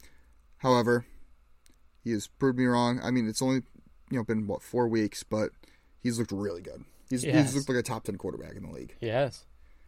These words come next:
Speaker 1: Um, I mean, it's just, I don't know. I didn't have a lot of faith. You know, the traditional pocket passer doesn't necessarily, uh, benefit much in, in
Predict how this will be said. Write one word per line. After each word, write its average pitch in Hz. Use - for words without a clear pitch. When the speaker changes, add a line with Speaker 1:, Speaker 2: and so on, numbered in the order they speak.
Speaker 1:
Um, 101
I 123
mean, 120
it's 113
just, -
I 147
don't 156
know. 135
I 123
didn't 156
have 151
a 147
lot 151
of 131
faith. 139
You 107
know, 80
the 113
traditional 139
pocket 117
passer 104
doesn't 107
necessarily, 110
uh, 95
benefit 127
much 113
in, 107
in 104